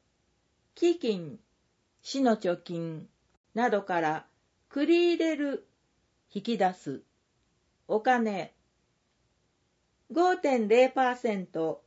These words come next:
八億八千三百九十五万二千円。繰越金、前年度から繰り越されるお金。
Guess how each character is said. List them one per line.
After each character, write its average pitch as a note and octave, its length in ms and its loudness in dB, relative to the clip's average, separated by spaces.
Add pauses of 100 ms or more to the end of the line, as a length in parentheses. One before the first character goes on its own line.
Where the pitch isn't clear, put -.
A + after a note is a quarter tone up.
(520)
八 C4+ 400 0
億 E4 420 -2
八 A3+ 140 -2
千 F4 360 -2
三 D4+ 300 -4
百 A3+ 320 -2
九 D#4+ 300 0
十 G#3+ 240 0
五 G3 180 -2
万 G3+ 360 -2
二 G3 100 -2
千 A3+ 400 0
円。 F#3 400 -8 (1200)
繰 E4+ 260 2
越 E4 360 0
金、 A#3 480 -4 (1200)
前 D4 200 2
年 E4 320 0
度 F#3+ 100 -2
か F3 160 -4
ら E3+ 120 -4
繰 G3+ 120 -6
り A#3+ 80 -4 (100)
越 C#4 120 -2
さ B3+ 140 -2
れ G#3 140 0
る D#3+ 180 -4
お D#3+ 60 -4
金。 E3 500 -6